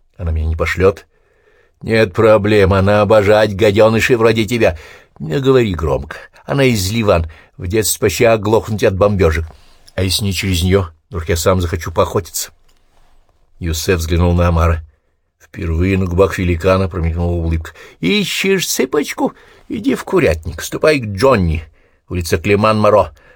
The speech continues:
Сам договориться, встретиться завтра, тогда-то получать свое. Должок там посмотрим». «Должок?» «Целый трюм, Глюб». «Твои слова. Ну, пока». Он сунул в карман пиджака две бумажки,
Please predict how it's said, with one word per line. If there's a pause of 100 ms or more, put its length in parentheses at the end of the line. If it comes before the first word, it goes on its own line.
Сам
договориться, (200)
встретиться
завтра,
тогда-то
получать
свое. (440)
Должок
там
посмотрим». (220)
«Должок?» (720)
«Целый
трюм, (160)
Глюб». (800)
«Твои
слова.
Ну,
пока». (800)
Он
сунул
в
карман
пиджака
две
бумажки,